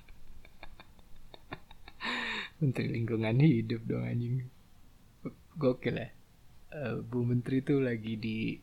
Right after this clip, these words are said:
kayak dihujat sama netizen, gokil. <laughs> Netizen Indonesia,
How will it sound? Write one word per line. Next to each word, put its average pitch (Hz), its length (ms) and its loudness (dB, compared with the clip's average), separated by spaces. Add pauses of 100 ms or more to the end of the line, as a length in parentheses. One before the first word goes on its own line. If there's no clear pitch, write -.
(260)
kayak - 320 0
dihujat 120 800 2
sama 117 480 0
netizen, 117 640 2
gokil. - 560 0 (480)
<laughs> - 560 -2
Netizen 127 480 4
Indonesia, 120 480 2